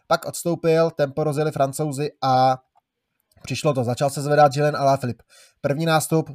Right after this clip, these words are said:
byl poch-, byl zachycen, druhý nástup byl zachycen a sedmnáct a půl kilometru před cílem se Alaphilippe zvedl znovu a už ho nikdo neviděl. Dojel si do cíle, dojel si pro obhajobu toho zlata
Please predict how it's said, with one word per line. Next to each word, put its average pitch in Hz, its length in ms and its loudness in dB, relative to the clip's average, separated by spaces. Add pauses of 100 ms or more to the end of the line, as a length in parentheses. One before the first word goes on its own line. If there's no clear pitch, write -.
byl 139 180 -4
poch-, 135 280 -12
byl 139 460 0
zachycen, 120 460 -8
druhý 127 180 -4
nástup 139 300 -4
byl 139 100 -4
zachycen 131 560 -4
a 120 60 -10
sedmnáct 147 380 -4
a - 100 -8
půl 147 160 -8
kilometru 139 380 -6
před - 200 -16
cílem 135 320 0 (360)
se - 140 -4
Alaphilippe 147 400 4
zvedl 151 240 2
znovu 147 460 0 (600)
a 123 100 -4
už 131 120 -2
ho 139 60 2
nikdo 127 260 -2
neviděl. 120 380 0
Dojel 143 200 2
si 175 120 -4
do 160 100 0
cíle, 165 300 0
dojel 151 180 0
si 156 180 -8
pro 151 240 -4
obhajobu 147 380 -2
toho 151 180 -4
zlata 143 420 2